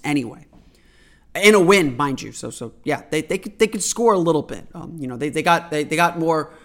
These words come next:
reliable kind of one-on-one playmakers who can score, and Chris Paul, Shai, Shai Gilgeous-Alexander, and all, and all that. But this is the, this is the Thunder team that can get down and defend a little bit, has some great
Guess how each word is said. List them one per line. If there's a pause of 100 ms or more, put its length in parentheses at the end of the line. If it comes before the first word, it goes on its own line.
reliable
kind
of
one-on-one
playmakers
who
can
score,
and
Chris
Paul,
Shai,
Shai
Gilgeous-Alexander,
and
all,
and
all
that.
But (800)
this
is
the,
this
is
the
Thunder
team
that (440)
can
get
down
and
defend
a
little
bit, (1120)
has
some
great